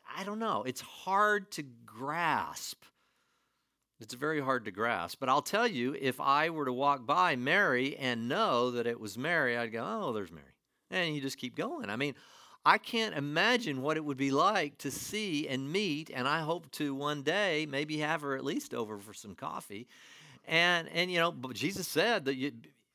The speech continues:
use your money for righteousness, you'll be invited to, into eternal dwellings. She will be, have a special invitation for me.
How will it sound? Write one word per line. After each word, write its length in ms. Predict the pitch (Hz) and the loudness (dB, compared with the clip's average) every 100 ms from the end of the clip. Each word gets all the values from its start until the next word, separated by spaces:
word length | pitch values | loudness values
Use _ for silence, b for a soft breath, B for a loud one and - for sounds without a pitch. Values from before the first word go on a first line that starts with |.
| - - 120 120 _ _ - | -20 -20 -20 -20 _ _ -8
use 260 | 123 165 143 | -2 0 2
your 80 | 143 | 2
money 320 | 151 196 180 | 4 4 0
for 400 | - 127 123 120 - | 0 0 2 -2 -2
righteousness, 460 | 131 196 - - | 0 0 -4 -8
you'll 60 | 139 | -4
be 80 | 135 | 0
invited 440 | 117 127 160 147 | 4 2 2 -4
to, 160 | 147 151 | -6 -2
into 380 | 151 156 151 | -4 -4 -6
eternal 400 | 135 - 147 165 | -6 -2 -2 -2
dwellings. 420 | 110 139 196 175 - | -2 0 0 -2 -4
She 560 | - - - 208 220 | -2 0 0 0 0
will 220 | 202 208 | 0 -2
be, 440 | 196 165 170 185 170 | -2 -4 -2 -2 -2
have 280 | 165 175 175 | 0 0 -2
a 60 | - | -8
special 420 | - 143 - 113 | -4 -4 -4 -8
invitation 500 | 101 - 87 - 76 | -8 -10 -12 -14 -18
for 140 | - | -20
me. 120 | 82 | -20